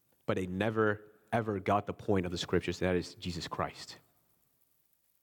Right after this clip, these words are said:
The Scriptures are intended to point to the Messiah. The Messiah, who, by the way, is, is standing right in front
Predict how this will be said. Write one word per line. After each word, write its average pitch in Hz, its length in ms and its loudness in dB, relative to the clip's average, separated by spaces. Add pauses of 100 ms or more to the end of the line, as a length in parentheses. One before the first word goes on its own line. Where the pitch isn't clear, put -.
(1400)
The 107 60 0
Scriptures 117 540 2
are 101 100 2
intended 107 440 2
to 101 80 -2
point 113 400 2
to 110 240 4
the 107 160 6
Messiah. 98 600 0
The 110 60 -2
Messiah, 135 380 2
who, 139 100 -2
by 123 180 2
the 110 120 2
way, 113 100 6
is, 104 240 0
is 123 280 2
standing 127 540 2
right 127 320 2
in 120 120 -6
front 113 500 -2